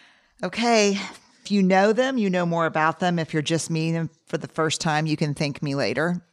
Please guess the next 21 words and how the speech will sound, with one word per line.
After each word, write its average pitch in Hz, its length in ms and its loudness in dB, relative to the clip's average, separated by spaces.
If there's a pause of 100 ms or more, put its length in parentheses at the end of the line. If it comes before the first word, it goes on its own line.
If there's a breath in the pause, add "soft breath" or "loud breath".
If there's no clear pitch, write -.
(160)
Carrie 156 320 0
Rodriguez, 147 580 -2
Gina 147 240 0
Chavez, 147 760 0 (640 loud breath)
um, 151 600 2
the 160 180 -2
amazing 151 400 0
musicians 151 760 -2 (200)
that, 147 240 -2
who 160 280 2 (220)
wrote, 190 260 4
composed, 160 580 0
and, 147 340 0
and 147 160 -4
performed 156 640 0
the 151 120 -2
music 151 380 -4
for 147 280 2
Unlocking 147 460 0
Us. 147 400 0 (540 loud breath)
And 160 640 4